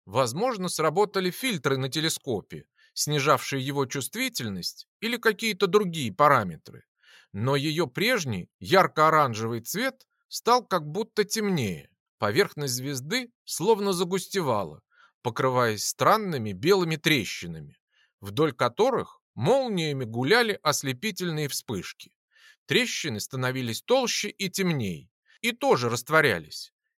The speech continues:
Их место занимали другие, пока вся поверхность расширялась во все стороны, расползаясь по экрану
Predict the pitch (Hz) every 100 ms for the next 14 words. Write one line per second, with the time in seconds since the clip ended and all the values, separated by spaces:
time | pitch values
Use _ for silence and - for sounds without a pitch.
0 | _ 156 127 135 254 - - 95 - 113
1 | 156 196 240 220 185 190 120 90 71 -
2 | _ _ _ - 135 - - 185 127 117
3 | 117 240 254 - 90 - 110 139 - 151
4 | 220 214 180 139 147 196 185 - 147 107
5 | 82 76 - _ _ _ 110 139 - 170
6 | 156 151 123 - - 127 - 190 240 143
7 | 80